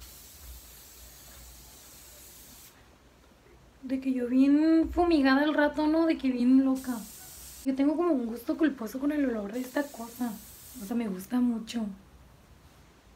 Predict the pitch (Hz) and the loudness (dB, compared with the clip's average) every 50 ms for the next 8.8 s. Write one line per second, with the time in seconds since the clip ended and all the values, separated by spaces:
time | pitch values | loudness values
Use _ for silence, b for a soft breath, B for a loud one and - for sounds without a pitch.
0 | - - - - - - - - - - - - - - - - - - - - | -20 -20 -20 -20 -20 -20 -20 -20 -20 -20 -20 -20 -20 -20 -20 -20 -18 -14 -14 -14
1 | - - - - - - - - - - - - - - 240 240 233 226 226 233 | -14 4 8 8 8 8 6 -6 -12 -16 -18 -14 -10 -8 -6 -6 -6 -6 -4 -2
2 | 254 269 285 - - 269 311 320 339 311 - 294 302 294 294 302 285 285 294 277 | -2 -2 -2 -4 -4 -2 0 0 0 2 2 2 2 4 4 4 6 6 4 4
3 | 262 254 254 254 294 285 269 233 220 - - 254 247 240 233 226 262 262 262 269 | 2 0 2 4 4 4 4 4 2 -2 0 0 0 0 0 0 -2 0 0 -2
4 | 269 285 269 311 294 269 247 214 - 233 233 214 - - - 226 214 196 196 214 | -2 -2 -2 -2 -2 -4 -8 -10 -8 -6 -8 -8 -8 -10 -10 -10 -10 -8 -8 -8
5 | 214 202 - 247 247 226 196 - - 262 262 - B B B B B B B B | -6 -2 2 2 2 2 0 -4 -8 -8 -10 -10 B B B B B B B B
6 | 214 202 254 339 349 381 403 403 - 294 285 311 311 320 330 330 285 339 320 311 | 0 4 6 6 6 6 4 4 4 4 6 6 6 6 4 4 4 4 2 2
7 | 311 302 269 - 339 - - 294 277 240 233 240 247 - - 294 294 311 285 285 | 2 2 2 0 -2 2 4 6 6 6 6 2 -2 2 4 4 4 4 4 0
8 | - 247 277 262 247 226 220 220 220 240 247 262 294 320 359 359 | 0 2 4 4 4 4 4 2 2 4 6 6 6 4 2 0